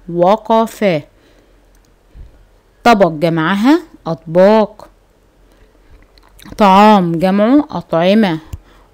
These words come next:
أم، جمعها أمهات. مائدة، جمعها موائد. جائع، جياع، جياع أو جائعون. الغذاء، جمعه الأغذية. ملابس، مفردها ملبس.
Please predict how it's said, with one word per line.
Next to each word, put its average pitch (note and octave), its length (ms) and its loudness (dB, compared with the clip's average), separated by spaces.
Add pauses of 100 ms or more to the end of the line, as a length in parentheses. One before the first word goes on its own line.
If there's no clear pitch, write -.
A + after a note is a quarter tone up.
(140)
أم، C4+ 460 2
جمعها E3+ 680 -4
أمهات. G#3+ 720 -2 (120)
مائدة، E3+ 680 -4
جمعها E3+ 680 -4
موائد. A#3 680 0 (760)
جائع، D#3+ 760 -2
جياع، D3+ 480 -10 (460)
جياع F3+ 760 0
أو A#3+ 360 0 (320)
جائعون. G3 840 0 (500)
الغذاء، G3+ 880 -2
جمعه A3 560 0 (300)
الأغذية. G3 1300 -2 (840)
ملابس، G#3 880 -2
مفردها G#3 760 -2
ملبس. G3 880 -4